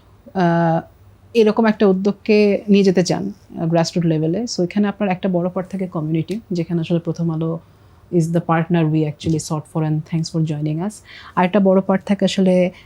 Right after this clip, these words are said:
ফাইন্যান্সিয়াল ইনক্লুশন বা অ্যাফোর্ডেবিলিটি যে পার্টটা বলছিলেন, so ওই জায়গায় আসলে ঢাকা ব্যাংক has joined us in that journey। এবং last but the very, very important part হচ্ছে কিন্তু the device itself।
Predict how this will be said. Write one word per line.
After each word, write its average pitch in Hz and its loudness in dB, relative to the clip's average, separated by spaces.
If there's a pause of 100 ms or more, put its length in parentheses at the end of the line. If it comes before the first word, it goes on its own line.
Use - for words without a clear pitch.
(220)
ফাইন্যান্সিয়াল 190 4
ইনক্লুশন 170 4
বা 160 4
অ্যাফোর্ডেবিলিটি 170 4
যে 170 2
পার্টটা 156 0
বলছিলেন, 156 0
so 180 -2
ওই 185 4
জায়গায় 190 2
আসলে 185 0
ঢাকা 170 0
ব্যাংক 160 -2 (100)
has 156 2
joined 160 0
us 160 4
in 151 2
that 151 -4
journey। 156 0 (380)
এবং 175 6
last 202 2 (140)
but 196 2
the 202 6 (240)
very, 208 2
very 247 4
important 196 4
part 175 2
হচ্ছে 185 0
কিন্তু 190 2
the 185 4
device 165 2
itself। - -2